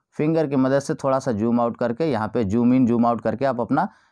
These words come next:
एडजस्टमेंट अच्छा से कर दीजिए, इसको इस तरीके से कट कर दीजिए, परफेक्ट है। ऐसे ही सारे फ़ोटो को आपको कर लेनी है। चलिए फटाफट से मैं फ़ोटो को अपना सारे को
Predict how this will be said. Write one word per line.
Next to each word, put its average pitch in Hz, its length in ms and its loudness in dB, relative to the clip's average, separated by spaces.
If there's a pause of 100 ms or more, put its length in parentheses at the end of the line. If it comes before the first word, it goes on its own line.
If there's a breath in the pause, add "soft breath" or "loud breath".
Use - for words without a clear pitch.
(100 soft breath)
एडजस्टमेंट 127 500 0
अच्छा 120 200 -2
से 117 160 -4
कर 110 200 0
दीजिए, 131 280 0
इसको 107 260 -4
इस 95 140 -6
तरीके 104 260 -2
से - 140 -6
कट 87 320 -6
कर 78 100 -6
दीजिए, 73 320 -10 (180)
परफेक्ट 151 400 0
है। 220 80 0 (720 loud breath)
ऐसे 147 220 0
ही 185 60 0
सारे 151 280 2
फ़ोटो 151 280 -4
को 139 80 -4
आपको 139 240 -2
कर 120 160 -4
लेनी 120 220 0
है। 147 60 -4
चलिए 135 260 -2
फटाफट 147 420 -2
से 143 160 -6
मैं 156 220 -4
फ़ोटो 120 360 -4
को 123 80 -2
अपना 139 280 -2
सारे 120 300 -2
को 175 260 -6